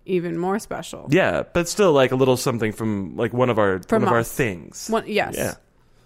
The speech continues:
Speaker 1: Our objects
Speaker 2: Yeah.
Speaker 1: that we love and adore, like we love and adore you.
Speaker 2: That's right.
Speaker 1: Oh, we do need to mention something.
Speaker 2: Mm-hmm.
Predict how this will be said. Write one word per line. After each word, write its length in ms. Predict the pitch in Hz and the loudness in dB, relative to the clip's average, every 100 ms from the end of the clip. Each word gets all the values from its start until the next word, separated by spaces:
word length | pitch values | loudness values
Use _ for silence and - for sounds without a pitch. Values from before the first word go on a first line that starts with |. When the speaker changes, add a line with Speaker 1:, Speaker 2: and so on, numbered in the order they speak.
| _ | _
Speaker 1:
Our 160 | 190 - | -8 -2
objects 640 | 190 185 175 - - - | -4 -2 -6 -8 -12 -6
Speaker 2:
Yeah. 160 | 123 113 | -2 0
Speaker 1:
that 120 | 196 | 2
we 140 | 196 196 | 2 4
love 340 | 208 214 190 | 4 2 0
and 120 | 208 | -6
adore, 540 | 202 214 269 233 220 - - | -4 0 2 2 0 -4 -6
like 240 | 247 - | -6 -6
we 60 | 254 | -6
love 340 | 254 247 240 | -2 -2 -4
and 120 | 240 | -8
adore 380 | 240 240 233 220 | -4 -2 -2 -2
you. 260 | 220 214 190 - | -4 -8 -10 -8
Speaker 2:
That's 220 | - 98 | -6 -2
right. 260 | 107 127 - _ _ _ 330 | 0 0 -2 _ _ _ 2
Speaker 1:
Oh, 240 | 349 - - _ - | 2 -2 -18 _ -6
we 180 | 240 | -4
do 120 | 240 254 | 0 0
need 120 | 254 | -2
to 80 | 262 | -4
mention 260 | 285 277 | -6 -6
something. 300 | 226 208 226 | -8 -8 -10
Speaker 2:
Mm-hmm. 400 | - 151 160 208 | -6 -2 -2 -4